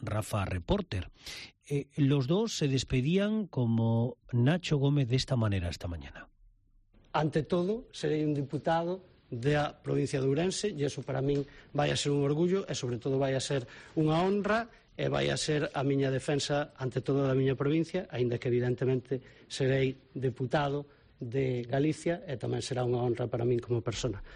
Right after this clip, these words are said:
Speaker 2: Moitísimas gracias a todos e perdonade por estenderme un pouco máis, pero non me vades ter que aguantar máis, que eso creo que algún tamén lle vai a satisfacer.
Speaker 1: Tanto Armando Gea como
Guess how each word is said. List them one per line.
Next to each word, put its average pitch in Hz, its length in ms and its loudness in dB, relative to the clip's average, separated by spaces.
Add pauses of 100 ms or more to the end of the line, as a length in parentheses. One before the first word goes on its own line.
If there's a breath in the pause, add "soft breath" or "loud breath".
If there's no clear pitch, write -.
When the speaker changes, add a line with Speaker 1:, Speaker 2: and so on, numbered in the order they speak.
(180 loud breath)
Speaker 2:
Moitísimas 156 480 2
gracias 151 320 -2
a 160 80 0
todos 175 400 0
e 127 80 -6
perdonade 139 480 2
por 131 160 0
estenderme 127 480 2
un 120 80 2
pouco 131 320 2
máis, 110 240 0 (240 loud breath)
pero 165 160 2
non 185 160 4
me 175 80 2
vades 175 260 0
ter 156 140 -4
que 143 160 0
aguantar 147 400 0
máis, 175 180 2
que - 140 -2
eso 147 160 0
creo 151 240 0
que 147 80 0
algún 151 240 2
tamén 156 320 2 (320 loud breath)
lle 170 240 2
vai 170 240 2
a 143 240 0
satisfacer. 139 640 -4 (240 loud breath)
Speaker 1:
Tanto 117 320 0
Armando 139 340 6
Gea 123 380 0
como 95 720 -2